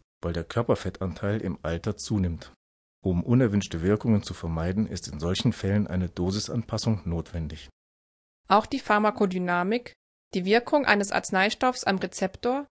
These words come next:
Speaker 2: kann sich mit zunehmendem Alter verändern. So kann die Empfindlichkeit der Beta-Rezeptoren abnehmen,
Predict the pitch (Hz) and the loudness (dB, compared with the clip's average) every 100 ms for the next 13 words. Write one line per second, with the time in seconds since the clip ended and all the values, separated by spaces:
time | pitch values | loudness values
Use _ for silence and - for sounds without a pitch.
0 | _ - 214 226 247 247 233 208 - 240 | _ 0 4 4 4 2 0 0 0 4
1 | 247 262 269 254 247 - 180 180 226 247 | 6 6 4 2 2 2 2 2 0 0
2 | - 175 175 170 170 - _ _ - 233 | 0 -4 -6 -8 -12 -14 _ _ 0 2
3 | 320 269 226 196 190 - 214 285 285 262 | 4 4 4 4 2 2 2 2 0 4
4 | 247 226 196 180 - 214 233 - 233 - | 4 4 2 2 2 2 2 -2 -4 2
5 | 196 - 175 - 196 214 247 | 2 4 -2 0 0 2 0